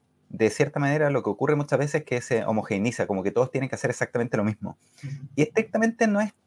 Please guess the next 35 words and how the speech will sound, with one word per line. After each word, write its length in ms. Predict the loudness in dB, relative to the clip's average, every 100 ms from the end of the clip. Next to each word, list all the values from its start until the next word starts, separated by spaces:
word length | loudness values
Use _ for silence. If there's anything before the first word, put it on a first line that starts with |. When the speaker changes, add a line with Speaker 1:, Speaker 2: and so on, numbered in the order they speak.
| _
Speaker 1:
tan 240 | 0 0
así. 400 | 0 -2 -2 -4 -6
Entonces 260 | 0 2 2
uno 200 | 0 0
tiene 180 | -2
que 80 | 0
tener 220 | 0 0
muy 220 | 0 0 0
claro 420 | 2 2 2 0
hasta 300 | -6 4 4
dónde, 480 | 6 6 6 2 2 _ _ _ _ _
eh, 320 | 2 2 2 -2 2
homogeneizar 880 | 4 4 0 0 0 -4 2 4
el 100 | 4
proceso, 520 | 0 -2 -2 -2 -4 -8 _ _ _
porque 200 | -2 0
después 200 | 0 2
de 60 | 0
un 60 | 0
momento 320 | 0 0 0
se 100 | 0
le 60 |
hace 160 | -2 -2
difícil 340 | 0 -2 -2 -2
a 40 |
la 80 | -2
gente 320 | -4 -4 -2
y 80 | 0
hay 160 | 0
que 120 | 0 0
capacitarle 540 | -2 -2 -4 -2 0
y 40 | -2
hacer 220 | -2 -4
varias 200 | -4 -6
cosas. 240 | -10 -16